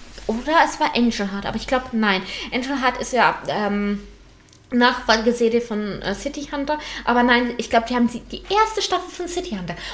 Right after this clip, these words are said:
Und ich fand's so geil, weil einfach City Hunter ist achtziger Manga und ich gl-, äh, von der Animation her, also vom Zeichenstil her, glaub ich, vom selben Manga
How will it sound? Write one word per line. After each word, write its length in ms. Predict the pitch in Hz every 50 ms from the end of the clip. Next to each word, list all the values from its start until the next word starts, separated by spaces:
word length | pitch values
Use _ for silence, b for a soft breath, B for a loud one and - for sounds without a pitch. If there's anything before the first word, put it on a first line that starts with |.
| 247 B
Und 120 | - 269 262
ich 140 | 254 -
fand's 360 | - 269 247 240 240 - - -
so 180 | 339 339 -
geil, 340 | 349 254 247 240 240 254 247
weil 280 | 247 247 233 226 226 - -
einfach 240 | - 226 233 254 233
City 340 | - - - - 285 285 -
Hunter 320 | 277 262 269 262 262 262 262 B B B B B B B
ist 380 | 226 269 247 - - - -
achtziger 560 | - 220 - - - 277 277 277 285 320 339 349 339 - - - - 277 285
Manga 600 | 277 269 254 254 269 277 294 294 330 392 415 392 - -
und 100 | 302 302
ich 120 | 294 -
gl-, 220 | - 330 294 - -
äh, 160 | - 277 277
von 160 | 277 - 254
der 100 | 254 214
Animation 640 | 240 262 254 240 233 233 - - - 339 349 339 339
her, 200 | 285 277 269 254 -
also 180 | - 233 254 247
vom 320 | 247 254 240 247 240 240
Zeichenstil 540 | - 277 254 294 320 302 - - 320 320 277
her, 160 | 262 240 - - B B B B B B B B B - -
glaub 160 | 285 269 247
ich, 60 | 254
vom 140 | - - 277
selben 320 | 262 269 262 285 311 294 277
Manga 380 | 277 277 285 285 285 285 285